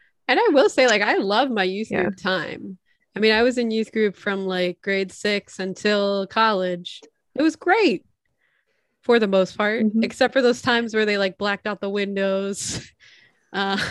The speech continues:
Speaker 1: <laughs> they, when we went to the ring thing, but, like, it's, it's, it's interesting because it can be covered up with so much mainstream okayness that, like, I, I underst-, like, someone coming to therapy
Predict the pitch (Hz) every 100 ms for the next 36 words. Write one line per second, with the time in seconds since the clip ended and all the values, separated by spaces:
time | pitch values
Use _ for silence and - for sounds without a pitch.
0 | - 254 - 277 269 - _ - - -
1 | - 233 226 220 220 240 233 254 254 240
2 | 240 247 220 233 233 214 233 226 226 226
3 | 220 - - 233 - - 190 214 - -
4 | - - - - 254 254 247 - 220 214
5 | 220 202 214 - 240 269 247 226 214 -
6 | - - - 240 220 226 226 202 - -
7 | 226 208 208 - 196 190 196 214 - -
8 | 247 254 269 277 277 - - _ - 226
9 | - 214 214 254 370 453 - - 226 214
10 | 208 - 202 208 196 - 214 220 220 214
11 | - 214 - 226 226 247 214 220 214 208
12 | - 202 208 208 233 214 208 202